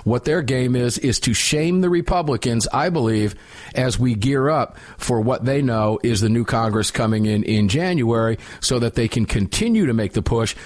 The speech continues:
by blaming Republicans for, quote unquote, lack of action on semi-autos now and assault weapons. Justin, am I on,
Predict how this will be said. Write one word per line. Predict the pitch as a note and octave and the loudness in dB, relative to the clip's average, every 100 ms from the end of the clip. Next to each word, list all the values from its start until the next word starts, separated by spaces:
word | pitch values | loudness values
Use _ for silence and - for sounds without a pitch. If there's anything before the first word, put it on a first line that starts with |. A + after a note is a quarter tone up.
| - | -6
by | A2+ A2 | -2 0
blaming | G2+ C3 C#3+ D3 C#3+ | 0 0 0 0 0
Republicans | B2+ B2 - A3 F3 A#2 A#2+ A2 A2 - - - - - | 2 0 0 0 0 0 0 0 0 -2 -8 -20 -20 -8
for, | - B2 A#2 | -2 0 0
quote | - C#3 C3 | 0 -2 0
unquote, | A#2+ C3 A#2 - - - | 0 0 -2 -4 -12 -2
lack | F#2 B2+ B2 - | 0 0 0 -2
of | G2+ - | -4 -2
action | C3 C3 - A2+ F#2+ - | 0 0 -2 0 0 0
on | G#2+ G#2 | 0 0
semi-autos | - - B2+ B2 A#2+ A#2+ A#2+ G#2+ G2 G2 | 0 -2 0 0 2 2 2 2 2 0
now | G2 G2+ F#2+ F2+ - - - | 0 0 0 -2 -8 -14 -4
and | A#2 A2+ A2 | -2 -2 -2
assault | A2 C3+ A#2 G2 | -2 0 0 0
weapons. | G2 G#2+ F#2 | 0 0 -2
Justin, | - G#2+ - G2+ G2+ | 0 0 0 0 2
am | G#2+ | 2
I | A#2 | 2
on, | C3+ C3+ G#2+ | 2 0 -4